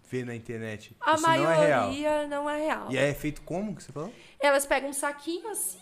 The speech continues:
Speaker 2: ó. A mesma coisa que põe aqui, ó, "Ah, vomitar", sabe, na novela? Põe e tem o squirt.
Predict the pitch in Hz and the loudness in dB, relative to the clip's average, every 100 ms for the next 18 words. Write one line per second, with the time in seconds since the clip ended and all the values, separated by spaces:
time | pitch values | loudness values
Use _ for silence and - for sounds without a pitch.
0 | - 719 247 202 - - 381 453 494 453 | -14 -4 -2 -2 -4 -4 -2 -2 -2 0
1 | 453 440 - 392 403 392 - 392 294 359 | -2 -4 -6 -4 -4 -4 -8 -6 -2 -2
2 | 359 285 302 311 339 359 320 349 392 349 | -2 -4 -6 0 2 2 0 -2 -2 -2
3 | 285 269 269 349 381 349 240 - _ 320 | -4 -6 -4 -2 -2 -2 -8 -14 _ -6
4 | 262 262 349 - 349 370 415 - 381 339 | -2 -2 -4 -8 -6 -6 -6 -8 -4 -2
5 | 359 349 - | -2 -6 -10